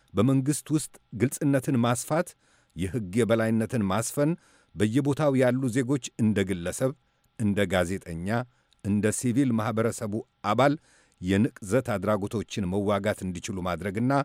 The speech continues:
ጥፋተኞች ህግ ፊት ቀርበው መጠየቃቸውን ማረጋገጥ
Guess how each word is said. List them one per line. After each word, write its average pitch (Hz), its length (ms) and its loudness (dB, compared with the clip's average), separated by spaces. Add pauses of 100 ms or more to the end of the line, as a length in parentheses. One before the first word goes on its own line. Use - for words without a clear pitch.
(500)
ጥፋተኞች 127 720 0
ህግ 117 260 -4
ፊት 127 240 -4
ቀርበው 117 400 0
መጠየቃቸውን 113 880 -2 (320)
ማረጋገጥ 104 640 0